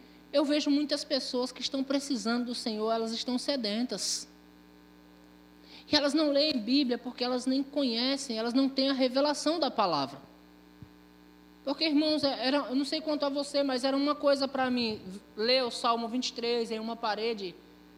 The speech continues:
pendurada num quadrinho, ou numa Bíblia amarelada em cima da estante.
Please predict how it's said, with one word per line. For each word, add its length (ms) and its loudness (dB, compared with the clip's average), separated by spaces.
pendurada 560 0
num 160 -6
quadrinho, 580 -2
ou 300 4
numa 200 -2
Bíblia 280 -2
amarelada 640 0
em 60 -6
cima 260 -6
da 120 -2
estante. 720 -4